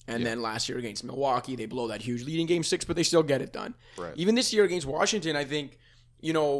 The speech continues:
Speaker 1: what we saw in the regular season did translate for the most part to that first round. They had the one bad game.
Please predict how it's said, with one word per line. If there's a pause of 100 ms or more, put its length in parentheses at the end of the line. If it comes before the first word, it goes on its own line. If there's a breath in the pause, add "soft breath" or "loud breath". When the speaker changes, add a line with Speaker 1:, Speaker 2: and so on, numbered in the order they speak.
Speaker 1:
what
we
saw
in
the
regular
season
did
translate
for
the
most
part
to
that
first
round.
They
had
the
one
bad
game.